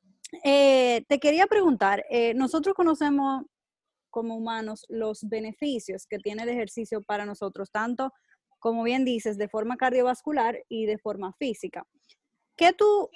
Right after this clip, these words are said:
como coach y, o sea, entrenador y que has tenido muchos clientes y tienes experiencia en este, en este ámbito, qué tú encuentras que es la razón por la cual nosotros postergamos el hacer ejercicio?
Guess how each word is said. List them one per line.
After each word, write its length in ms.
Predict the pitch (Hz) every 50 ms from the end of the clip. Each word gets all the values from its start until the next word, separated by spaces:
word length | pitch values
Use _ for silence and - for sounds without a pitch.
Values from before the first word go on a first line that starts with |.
| - -
como 440 | 285 285 262 269 269 262 254 233 - -
coach 540 | - 285 269 247 214 208 202 202 - - - -
y, 360 | 220 220 226 226 226 208 - - -
o 80 | 208
sea, 140 | - 233 214
entrenador 720 | 202 202 220 208 214 208 202 208 226 247 247 233 226 220 208
y 140 | 202 196
que 120 | 185 - 202
has 100 | 196 -
tenido 300 | - 240 233 226 226 220
muchos 280 | 220 226 220 247 247
clientes 580 | - 254 233 226 220 220 220 214 208 196 202 202
y 100 | 196 190
tienes 480 | - 196 196 196 202 214 220 208 - -
experiencia 840 | - 214 - - - 208 208 220 240 240 226 208 - 208 185 180 - -
en 180 | - 190 190
este, 560 | 190 202 - _ 226 220 220 214 208 202 -
en 100 | 196 196
este 220 | 202 208 - 240 226
ámbito, 440 | 208 190 185 185 180 - 190 185 190
qué 120 | 240 247
tú 220 | 240 - 320 330
encuentras 640 | 320 294 - - 233 233 220 208 180 196 196 190 -
que 380 | - - 214 208 202 202 208
es 160 | 220 220 - 247
la 160 | 233 226 226
razón 460 | 226 220 208 - - 247 240 226 196
por 120 | 214 208
la 120 | 196 196 185
cual 320 | - 202 196 196 196 196 - _ _ _ _ _ _ _ _ _ _
nosotros 500 | - 240 240 226 - 254 254 247 311 302 -
postergamos 840 | 302 294 240 - - 269 247 233 226 254 240 214 196 185 185 - -
el 120 | 214 202
hacer 240 | 196 190 - 208 196
ejercicio? 680 | 208 220 214 196 - - - - - - - - -